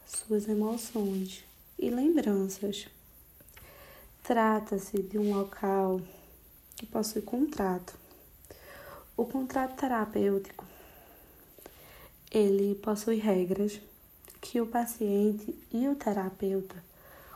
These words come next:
combinam desde o princípio a respeito de pagamentos,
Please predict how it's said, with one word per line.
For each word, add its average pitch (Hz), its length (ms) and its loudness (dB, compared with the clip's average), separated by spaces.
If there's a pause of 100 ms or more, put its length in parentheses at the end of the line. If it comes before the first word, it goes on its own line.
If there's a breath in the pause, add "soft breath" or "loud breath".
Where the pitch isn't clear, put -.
(180 loud breath)
combinam 202 640 4
desde 208 680 4
o 220 60 -2
princípio 202 840 -2 (560)
a - 60 -8
respeito 196 880 0 (760 loud breath)
de 202 120 -2
pagamentos, 202 1160 -2